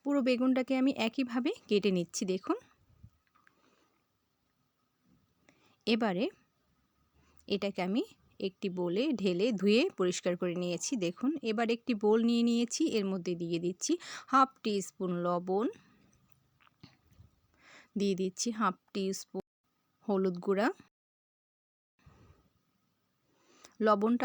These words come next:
আপনারা বুঝে দিবেন, যে যেরকম পছন্দ করেন সে সেভাবে দিবেন। দিয়ে দিচ্ছি ওয়ান টি স্পুন লাল মরিচের গুঁড়া, দিয়ে দিচ্ছি হাফ টি স্পুন জিরে গুঁড়া। এখানে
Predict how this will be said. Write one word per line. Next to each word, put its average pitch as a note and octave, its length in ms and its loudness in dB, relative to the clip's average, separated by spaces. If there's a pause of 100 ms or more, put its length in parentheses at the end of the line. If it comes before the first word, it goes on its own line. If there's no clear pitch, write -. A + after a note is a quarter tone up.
আপনারা B3 240 0 (100)
বুঝে G3+ 240 4
দিবেন, F#3 300 0 (160)
যে F#3+ 200 4
যেরকম F#3 320 2 (120)
পছন্দ G3 320 0 (160)
করেন F#3+ 220 0 (360)
সে A3+ 100 2 (100)
সেভাবে F3+ 360 -2 (100)
দিবেন। F3+ 260 -2 (220)
দিয়ে F#3+ 200 2
দিচ্ছি F#3+ 340 -2
ওয়ান F#3 340 -2
টি F3+ 160 0 (140)
স্পুন F3+ 300 0 (2000)
লাল F#3+ 280 4
মরিচের F3+ 440 2
গুঁড়া, F3+ 200 2 (800)
দিয়ে A3 300 0
দিচ্ছি A3 300 -2 (100)
হাফ A3+ 240 -2
টি A3+ 120 0 (160)
স্পুন A3+ 300 -2 (500)
জিরে G3 340 4
গুঁড়া। G3 220 2 (440)
এখানে C4 260 2